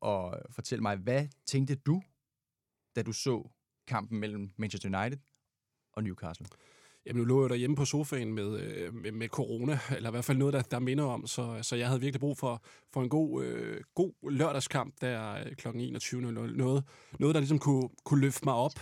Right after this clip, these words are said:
Speaker 2: og få, øh, få mit humør til at blive en lille smule højere. Og det fik jeg så også, <laughs> fordi <clears throat> Newcastle, de leverer altså en, øh, de leverer, altså, de vil levere sådan en klassisk Newcastle-kamp, øh, på hjemmebane på Saint James Park, hvor de er,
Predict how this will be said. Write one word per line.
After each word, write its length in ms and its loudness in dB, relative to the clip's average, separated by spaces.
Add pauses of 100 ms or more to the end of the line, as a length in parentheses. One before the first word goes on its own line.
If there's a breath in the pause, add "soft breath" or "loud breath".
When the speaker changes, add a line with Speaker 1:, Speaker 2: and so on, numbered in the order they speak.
Speaker 2:
og 140 -8
få, 280 -2
øh, 360 -4
få 120 -8
mit 160 -2
humør 260 0
til 140 -4
at 40 -10
blive 320 -4
en 60 -6
lille 120 -2
smule 240 0
højere. 320 0 (920 loud breath)
Og 120 4
det 80 6
fik 180 2
jeg 100 4
så 100 2
også, 440 0
<laughs> 100 2
fordi 380 2 (160)
<clears throat> 160 6
Newcastle, 500 2
de 80 -2
leverer 300 0
altså 300 -2
en, 220 -4
øh, 420 -6 (640 soft breath)
de 60 -4
leverer, 360 0 (180)
altså, 140 -4
de 60 0
vil 100 2
levere 220 2
sådan 120 2
en 40 -2
klassisk 480 -2
Newcastle-kamp, 760 -2 (260)
øh, 240 -4
på 80 -2
hjemmebane 380 -2
på 80 -8
Saint 240 -8
James 180 -4
Park, 280 -8
hvor 100 -2
de 160 -4
er, 180 -2